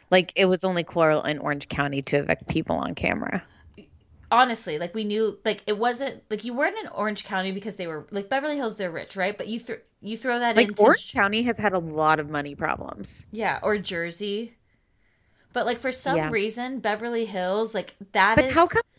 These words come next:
Speaker 1: also they did that to Marge? Like, they didn't talk about her house, like, possibly getting foreclosed.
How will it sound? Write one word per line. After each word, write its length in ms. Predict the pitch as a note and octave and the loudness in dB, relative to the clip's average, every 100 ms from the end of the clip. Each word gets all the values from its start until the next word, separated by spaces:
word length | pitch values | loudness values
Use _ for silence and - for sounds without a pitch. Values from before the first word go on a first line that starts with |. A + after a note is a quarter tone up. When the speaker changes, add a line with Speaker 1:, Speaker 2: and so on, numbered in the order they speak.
| _ - | _ -2
Speaker 1:
also 300 | C#4+ F#4+ E4+ | -2 0 0
they 160 | C4+ G#3 | 2 2
did 180 | F#3+ | 4
that 180 | G3+ G#3 | 6 4
to 100 | B3 | 4
Marge? 640 | B3 E4+ G4+ - - - | 6 8 8 4 0 0
Like, 240 | G#3 G3+ - | 4 4 4
they 100 | G3+ | 4
didn't 380 | E3+ F#3 G3+ - | 4 0 0 -2
talk 300 | F#3 F3+ F3+ | 0 2 4
about 420 | F3 F3+ F3 - - _ _ _ _ | 4 6 4 0 -20 _ _ _ _
her 680 | - G3+ F#3+ F3+ F3+ F3 F3 - _ | 0 4 6 6 8 6 4 -2 _
house, 680 | - A3 G#3 F#3 G#3 - - _ _ _ | 2 6 8 6 4 -8 -20 _ _ _
like, 380 | F3+ F3+ F3+ E3+ _ - | 2 4 2 0 _ 4
possibly 380 | D#3 D#3+ E3 E3+ | 4 4 4 6
getting 240 | F3+ F3+ | 4 2
foreclosed. 760 | F#3 F3+ A3+ A3+ - - - | 0 2 4 4 2 -6 -16